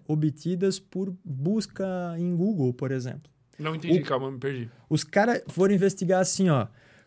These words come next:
Speaker 1: Quando eu digito lá, dor lombar, a causa do tratamento da dor lombar, o que que aparece lá no Google, entendeu? Aqueles sites, pegaram aqueles sites lá e vamos ver,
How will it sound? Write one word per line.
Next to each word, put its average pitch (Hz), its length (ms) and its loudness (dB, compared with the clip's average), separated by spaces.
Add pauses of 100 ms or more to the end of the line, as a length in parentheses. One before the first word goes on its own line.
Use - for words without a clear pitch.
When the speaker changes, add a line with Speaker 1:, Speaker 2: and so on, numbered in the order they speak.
Speaker 1:
Quando 262 200 6
eu 302 80 6
digito 226 500 4
lá, 190 220 4
dor 190 220 6
lombar, 175 500 4
a 131 40 2
causa 180 400 2
do 165 200 2
tratamento 170 480 2
da 175 60 2
dor 175 100 2
lombar, 165 340 4
o 135 60 0
que - 100 -4
que - 80 -8
aparece 196 560 4
lá 170 140 2
no 170 100 2
Google, 127 420 4 (140)
entendeu? 131 300 0 (280)
Aqueles 240 420 2
sites, 160 460 2
pegaram 190 360 2
aqueles 202 280 0
sites 196 360 0
lá 185 560 -2
e 202 100 2
vamos 220 300 2
ver, 180 240 6